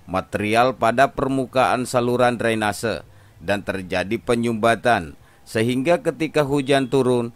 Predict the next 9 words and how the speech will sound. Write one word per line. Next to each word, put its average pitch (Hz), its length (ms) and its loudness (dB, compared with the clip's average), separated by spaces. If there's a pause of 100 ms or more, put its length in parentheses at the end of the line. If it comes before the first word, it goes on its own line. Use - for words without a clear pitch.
(360)
air 104 320 0
tidak 135 400 0
dapat 131 320 4
mengalir 131 560 0
dengan 120 320 0
lancar 110 560 0 (320)
dan 98 240 -2
terjadi 104 560 0
luapan 135 480 4